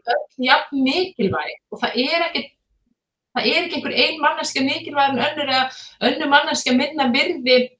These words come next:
bara því að hún var að glíma við einhvern fíknisjúkdóm tímabundið. Ég meina, oft eru þessir alkóhólistar ótrúlega sterkir, öflugir, heilsteyptir einstaklingar sem hafa þurft að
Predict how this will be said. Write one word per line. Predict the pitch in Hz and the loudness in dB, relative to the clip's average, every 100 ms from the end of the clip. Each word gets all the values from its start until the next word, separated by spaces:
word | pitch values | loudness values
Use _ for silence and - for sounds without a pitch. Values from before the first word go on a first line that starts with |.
| - | -2
bara | 269 269 | 0 2
því | 262 | 2
að | 247 | 0
hún | 302 | 2
var | 285 | -2
að | 262 | -2
glíma | 269 302 302 277 | -6 -4 -4 -2
við | 294 | 0
einhvern | 294 247 - | 0 -2 -4
fíknisjúkdóm | 330 392 - 370 - 311 269 240 | 2 2 2 -4 -2 -2 0 0
tímabundið. | - 381 339 - - - _ _ _ _ - | 2 2 2 0 -10 -20 _ _ _ _ -2
Ég | 220 | 4
meina, | 226 220 | 4 4
oft | 320 - - | 0 -2 -6
eru | 403 320 359 | -2 0 0
þessir | 311 - - | 0 -2 -2
alkóhólistar | - - 339 269 240 202 - | -4 -6 -2 0 2 0 -2
ótrúlega | 277 359 - 294 285 262 226 | -2 -2 -4 -2 2 2 2
sterkir, | - - 311 - - 294 294 - | -4 -4 -4 -6 -2 -2 0 -2
öflugir, | 302 - 277 277 277 - - - - 247 | -6 -4 0 2 0 -4 -14 -16 0 2
heilsteyptir | 294 - 247 285 | 2 -2 -2 0
einstaklingar | 277 - - 254 240 - - 190 | -2 -2 -6 0 2 2 -2 -2
sem | - - 233 | -2 0 2
hafa | 254 247 | 2 2
þurft | 277 285 - | -2 -6 -4
að | 269 | -6